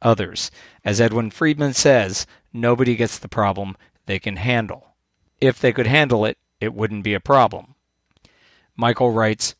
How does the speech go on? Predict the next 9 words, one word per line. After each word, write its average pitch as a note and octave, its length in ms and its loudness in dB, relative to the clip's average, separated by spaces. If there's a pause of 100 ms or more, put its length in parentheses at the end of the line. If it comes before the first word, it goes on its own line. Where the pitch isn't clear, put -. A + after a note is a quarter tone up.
(100)
quote, A2+ 460 -2 (380)
"With - 220 -6
personal G#3 560 0
accountability, D#3+ 960 2
you B2+ 160 -4
will B2 120 0
not C#3 440 0
see - 240 -2
yourself C#3 580 0